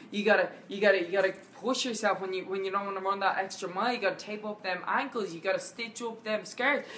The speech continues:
You know, you gotta keep going, keep moving. Nobody's born to be champion. You gotta work to be champion, and that's what I did. I fought to be champion. Now I'm champion.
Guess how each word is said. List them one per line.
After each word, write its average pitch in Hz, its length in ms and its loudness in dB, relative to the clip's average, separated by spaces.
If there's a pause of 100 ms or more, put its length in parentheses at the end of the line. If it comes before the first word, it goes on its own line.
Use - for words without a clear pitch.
(140)
You 233 80 4
know, 294 140 10
you 247 180 0
gotta 247 180 8
keep - 400 0
going, 254 360 2
keep 269 280 -4
moving. 269 360 -2 (200)
Nobody's 285 380 2
born 254 640 -4 (240)
to - 80 -20
be 196 80 -12
champion. 202 460 -4
You 175 40 -8
gotta 190 200 -4 (320)
work 247 380 4 (520)
to 156 60 -14
be 160 120 -8
champion, 160 460 -4 (220)
and 156 100 -12
that's 160 140 -12
what 170 100 -8
I 180 60 -8
did. 185 240 -6
I 175 80 -8 (100)
fought 165 240 -2 (720)
to 147 60 -16
be 151 180 -10
champion. 151 520 -12 (840)
Now - 80 -20 (160)
I'm - 80 -20
champion. - 120 -20